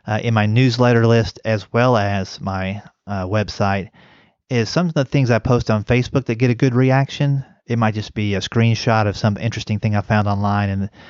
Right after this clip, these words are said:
then my somewhat witty comments underneath it. If that gets a good response on Facebook, I'll take a screenshot of that Facebook post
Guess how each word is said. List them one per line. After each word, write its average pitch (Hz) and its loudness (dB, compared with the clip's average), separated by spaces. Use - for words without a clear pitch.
then 104 -2
my 98 2
somewhat 110 0
witty 107 0
comments 104 0
underneath 107 0
it. 113 -2
If - -4
that 117 0
gets 147 -2
a 156 0
good 147 2
response 151 0
on 139 0
Facebook, 147 -2
I'll 123 2
take 117 -2
a 107 0
screenshot 113 0
of 139 2
that 104 0
Facebook 139 0
post - 0